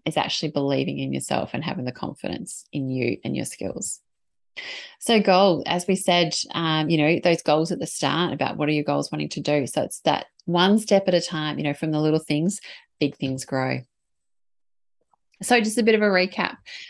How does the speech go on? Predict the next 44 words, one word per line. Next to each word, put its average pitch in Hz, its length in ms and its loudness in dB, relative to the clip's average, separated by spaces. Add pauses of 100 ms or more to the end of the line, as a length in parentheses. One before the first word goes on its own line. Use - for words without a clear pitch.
(140)
Strategy 233 400 4
number 208 220 4
one 185 240 4
was 196 120 -2
about - 280 0
being 165 180 0
clear 165 300 0
on 160 80 2
your 151 100 0
values, 151 460 2
your 151 60 -4
purpose, 151 420 0
and 147 80 0
your 139 100 0
why. 135 380 -2 (420)
Strategy 208 400 4
number 185 180 2
two, 196 400 2
identifying 160 520 -2
your 143 80 -2
boundaries 151 500 0
to - 140 -6
support - 340 -2
your 147 100 0
work-life 139 520 0
integration. 151 720 -2 (680)
Number 180 220 2
three 202 380 4
was 240 160 2
about 165 200 2
remembering 156 360 -2
your 147 80 -2
strengths - 400 0
to - 100 -2
work 151 220 0
on 147 80 0
your 139 100 -2
confidence. 170 600 -2 (160)
Number 180 180 2
four, 202 480 4 (100)
rebalancing 156 640 0
the 151 80 0
mental 151 360 2
load. 156 360 4